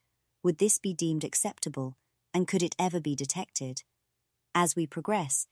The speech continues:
we encounter human editing and fact-checking a paper written by a large language model. At this point,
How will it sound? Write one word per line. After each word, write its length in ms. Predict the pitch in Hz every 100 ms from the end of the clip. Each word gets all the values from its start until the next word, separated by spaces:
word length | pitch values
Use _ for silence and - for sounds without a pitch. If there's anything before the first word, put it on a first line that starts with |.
| _ _
we 140 | 190 196
encounter 640 | 190 196 190 185 175 160 _ _ _ _ _ -
human 440 | - 233 233 226 -
editing 500 | 160 143 143 131 131
and 140 | 151 143
fact-checking 760 | - - - 151 139 135 135
a 60 | 131
paper 420 | 180 185 - 131
written 320 | 147 - 143
by 140 | 135
a 80 | 135
large 360 | 139 139 139 -
language 400 | 143 139 135 -
model. 420 | 147 139 131 127 _ _ _ _ _ _ _ _ -
At 140 | 202
this 180 | 240 233
point, 400 | - 151 139 -